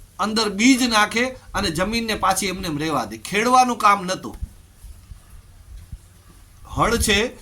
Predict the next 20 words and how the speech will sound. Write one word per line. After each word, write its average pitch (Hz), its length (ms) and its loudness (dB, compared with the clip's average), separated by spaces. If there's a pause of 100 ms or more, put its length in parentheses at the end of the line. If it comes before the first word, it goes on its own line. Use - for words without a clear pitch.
(140)
એ 208 80 -4
ખાલી 202 320 0
જમીનને 220 460 0
ઊંચી 233 360 2
કરી 226 220 -2
બીજ 247 320 6
રાખવા 233 340 4
માટે 208 400 2 (320)
હળ 180 140 4
હાલતું. 170 340 2
ખેડતા 262 460 4
કોણ? 247 260 2 (360)
તો 202 100 -4
જંગલમાં 220 540 2
ખેતી 226 340 -2
કોણ 226 240 -2
કરે 208 240 -2
છે? 180 120 -2
ખેડવાનું 202 540 0
કામ. 185 180 4